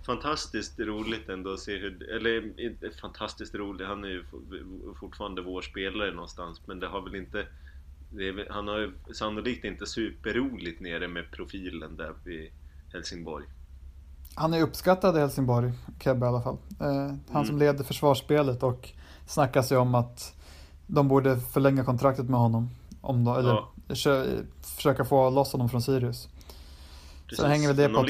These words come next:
Speaker 1: ligger
Speaker 2: de
Speaker 1: sist.
Speaker 2: Ja.
Speaker 1: De ligger sist.
Speaker 2: Det gör de. Det hänger ju på att de klarar sig kvar också kanske. Eller vet inte om Kebbe vill spela i
Speaker 1: Ja.
Speaker 2: Superettan.
Speaker 1: Ja,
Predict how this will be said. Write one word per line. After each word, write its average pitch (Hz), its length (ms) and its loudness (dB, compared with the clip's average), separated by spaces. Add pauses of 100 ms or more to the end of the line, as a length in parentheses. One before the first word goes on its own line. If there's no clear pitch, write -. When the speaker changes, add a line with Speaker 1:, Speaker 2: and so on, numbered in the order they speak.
Speaker 1:
ligger 127 120 2
Speaker 2:
de 131 60 0
Speaker 1:
sist. - 280 -10 (280)
Speaker 2:
Ja. 156 160 2
Speaker 1:
De 143 80 6
ligger 123 140 -2
sist. - 340 -8 (380)
Speaker 2:
Det 156 160 4
gör 160 180 8
de. 117 220 2 (100)
Det - 160 0
hänger 151 180 2
ju 143 60 -4
på 151 60 6
att 147 80 6
de 147 140 2
klarar 143 160 2
sig 127 140 -6
kvar 151 220 2
också 123 200 0
kanske. 117 320 -2 (220)
Eller 139 140 0
vet 135 80 0
inte 135 80 0
om 123 60 -2
Kebbe 127 220 2
vill 127 80 0
spela 123 160 -2
i 113 40 6
Speaker 1:
Ja. 113 300 4
Speaker 2:
Superettan. 123 340 -2 (500)
Speaker 1:
Ja, 123 260 -2